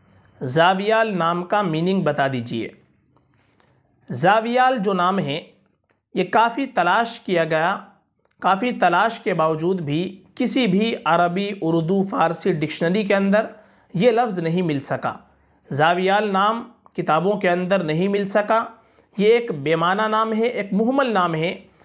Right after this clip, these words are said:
इसलिए जावियाल नाम रखना बिल्कुल भी दुरुस्त नहीं है।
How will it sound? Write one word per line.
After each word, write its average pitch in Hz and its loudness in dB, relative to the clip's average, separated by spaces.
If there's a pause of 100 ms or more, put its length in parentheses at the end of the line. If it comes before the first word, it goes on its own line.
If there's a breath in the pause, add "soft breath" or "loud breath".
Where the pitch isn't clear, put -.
(200 soft breath)
इसलिए 214 2
जावियाल 170 2
नाम 180 0
रखना 175 0
बिल्कुल 160 0
भी 202 0
दुरुस्त 156 -2
नहीं 135 0
है। 117 -6